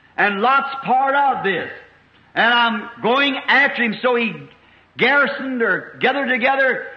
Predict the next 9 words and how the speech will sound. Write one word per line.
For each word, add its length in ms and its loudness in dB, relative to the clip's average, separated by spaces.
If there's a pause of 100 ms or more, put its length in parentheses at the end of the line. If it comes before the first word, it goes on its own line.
(260)
his 160 0 (180)
servants 440 0 (220)
and 200 -2
put 180 0 (240)
arm 400 2
on 360 -2
them. 340 -8 (600)
And 200 2
he 160 -4